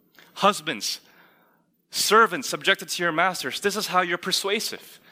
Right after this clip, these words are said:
This is how you make a defense for your faith, not by intellectually triumphing over people, not by subjecting other people by way of argumentation or by way of fighting, but simply by enduring." In other words, you make Christianity look beautiful.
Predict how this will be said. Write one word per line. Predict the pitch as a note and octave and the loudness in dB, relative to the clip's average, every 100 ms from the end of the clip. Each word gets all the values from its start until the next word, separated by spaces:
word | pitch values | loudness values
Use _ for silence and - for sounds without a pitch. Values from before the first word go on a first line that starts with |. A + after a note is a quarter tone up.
| - - - | -20 -6 0
This | G3+ | 2
is | G#3 - | 0 0
how | F#3+ | 0
you | F3+ | 0
make | F3+ F3+ | -2 -2
a | D#3+ | -2
defense | D#3 - G#3 F#3 - | -2 2 0 0 -6
for | F3+ | -2
your | F3 E3+ | 0 0
faith, | G#3 A3 B2+ - - - | 0 0 0 -4 -18 -8
not | E3+ A#3 G3 | 0 0 2
by | F#3+ F3+ | 0 0
intellectually | F3 F3+ E3 F#3+ - F3 D#3+ | -2 -2 0 -2 -4 -2 0
triumphing | - - G3 B3 A#3+ F3 C#3+ | -2 2 4 4 0 -4 -4
over | B2+ A#2 | -2 -4
people, | A2+ G#2+ - A#2 | -4 -10 -6 -2
not | G3+ G3 | -2 2
by | F3 D#3 - - | 2 2 -4 -10
subjecting | - F3 B2 A#3+ B3+ G#3 F3 | -4 -4 0 0 0 -2 0
other | C#3+ C3 | -2 -2
people | - C#3+ C3+ | -4 -4 -4
by | A#2+ D3 | 0 0
way | C#3+ E3 C#3+ | 0 0 0
of | B2+ C3+ | -2 -4
argumentation | D#3 D3+ C3+ - F3 F#3+ - C#3 | -4 -2 -4 -4 -2 -2 -2 -4
or | A2+ | -2
by | B2 | -2
way | C3+ C3 | -2 -4
of | A#2 | -4
fighting, | - F3+ G3+ C3 G2 - - - - - - - _ _ _ _ _ - | -2 0 0 -2 -8 -12 -20 -20 -20 -20 -20 -20 _ _ _ _ _ -8
but | C#3+ | -2
simply | A3 A3 A3 | 0 0 -2
by | G#3 | -2
enduring." | G3+ D#3+ A#3+ F#3+ F#2 F2+ - - _ _ _ _ - _ - - _ _ _ _ _ D3+ | -2 -2 0 0 -2 -10 -18 -20 _ _ _ _ -20 _ -20 -20 _ _ _ _ _ 0
In | F3+ | 0
other | F3+ | 2
words, | E3+ - | 0 -2
you | D3 A3+ C#4 | -2 0 2
make | C4 B3 | 2 2
Christianity | - G#3+ - F#3 F#3 F3 D#3+ D#3 | 0 2 2 2 2 2 0 0
look | C#3+ F3 - - | 0 -2 -2 -4
beautiful. | E3+ E3 C#3 A2 F2+ | 2 2 0 -6 -8